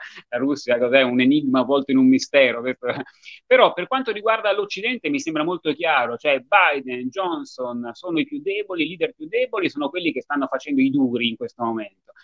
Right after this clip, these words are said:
Eh, questo la, la dice lunga ed è pericoloso, perché effettivamente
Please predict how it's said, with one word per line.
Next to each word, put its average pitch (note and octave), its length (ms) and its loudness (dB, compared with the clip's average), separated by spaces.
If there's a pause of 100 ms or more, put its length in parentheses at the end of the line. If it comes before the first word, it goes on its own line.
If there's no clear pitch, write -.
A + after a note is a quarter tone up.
(240)
Eh, D3 420 6
questo F3+ 260 0
la, B2+ 100 6
la C3 100 4
dice C#3 200 2
lunga A3+ 220 4
ed C3+ 80 4
è D#3 80 4
pericoloso, C#3+ 680 4
perché A#2 240 -14
effettivamente D3 760 -8